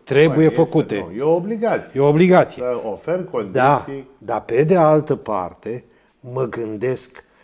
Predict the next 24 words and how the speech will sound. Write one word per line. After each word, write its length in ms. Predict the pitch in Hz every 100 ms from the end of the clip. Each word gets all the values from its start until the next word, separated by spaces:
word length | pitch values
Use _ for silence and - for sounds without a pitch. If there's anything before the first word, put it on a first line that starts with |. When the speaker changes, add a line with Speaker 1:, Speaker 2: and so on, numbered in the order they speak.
| _ _ _ _ 107 98
Speaker 1:
e 140 | 117 123
suficient 1000 | - 135 120 - 110 - 120 110 107 101
să 280 | - 110
reabilitez 1000 | 101 104 104 95 98 95 92 - 98 87
școlile 760 | - - - 147 185 180 175 165 - - _
sau 360 | - 165 175 170
trebuie, 280 | 160 147
înainte 420 | 147 139 131 135 117
de 120 | 117
a 60 |
reabilita 640 | 113 110 101 101 104 - 117
școlile, 720 | - - 113 107 98 92 87 _ _ _ _
să 220 | - 139
mă 140 | 131
gândesc: 680 | 113 120 117 120 104 - - - _ _ _
„Ce 360 | - - 226 185 151
voi 240 | 107 123 110
face 500 | - 131 131 - 117
eu 480 | 101 107 113 107 - _ _ _ _ _ _
în 320 | - 131 135 117 - _ _ - 110
licee, 580 | 117 110 - 139 123 123 131
în 100 | 135
clădirile 640 | 127 123 104 127 113 107
alea? 320 | 107 92 87